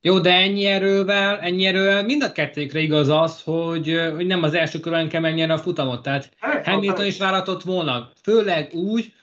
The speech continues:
Speaker 1: hogy alapvetően a Mercedes stratégiai előnyben volt azok után, hogy Sergio Perez a box utcából indult. Tehát lényegében egyetlen egy mozgó célpontra kellett volna lőniük két, ö, géppuskával. Tehát ilyen szempontból Hamilton is lehetett volna türelmesebb, mert simán, ö,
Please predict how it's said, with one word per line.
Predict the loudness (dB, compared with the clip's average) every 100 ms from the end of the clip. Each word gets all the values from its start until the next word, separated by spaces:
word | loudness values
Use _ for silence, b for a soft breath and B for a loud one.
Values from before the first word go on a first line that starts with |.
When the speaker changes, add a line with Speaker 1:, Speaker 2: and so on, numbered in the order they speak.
| b
Speaker 1:
hogy | -4
alapvetően | 0 0 0 -6 -6
a | -10 -8
Mercedes | -4 -2 -4 -6 -4 -4 -4
stratégiai | -6 -6 -4 -4 -2 -2 -2 -2
előnyben | -2 -2 0 0 0 -2
volt | 0 0 0
azok | -2 -2 -2 -2
után, | -2 -2
hogy | -2
Sergio | 0 2 0 -4
Perez | -4 -2
a | -2
box | -6 -6
utcából | -8 -4 -4 -2 -2
indult. | -2 -6 -10 -12
Tehát | -6 -2 -2
lényegében | -2 0 0 0 -2 0 0 -2 -4 B B B B B -12 -2
egyetlen | -2 -2 -4 -4
egy | -6
mozgó | -6 -8 -6 -8
célpontra | -6 -6 -8 -8 -12 -8
kellett | -6 -6
volna | -4 -4
lőniük | -4 -4 -4
két, | -4 -4 -4 -4
ö, | -2 0
géppuskával. | -2 -2 -6 -10 -6 -4 -4 -6 -10 -8
Tehát | -4 -4 -2
ilyen | 0 0
szempontból | 0 -2 -2 -4 -2
Hamilton | 0 -2 -4
is | -4
lehetett | -4 -4 -4
volna | -6 -6
türelmesebb, | -4 -2 -2 -4 -4 -4 -4
mert | -4 -6 -14
simán, | -6 -2 0 -2 -2 -2
ö, | -2 0 2 2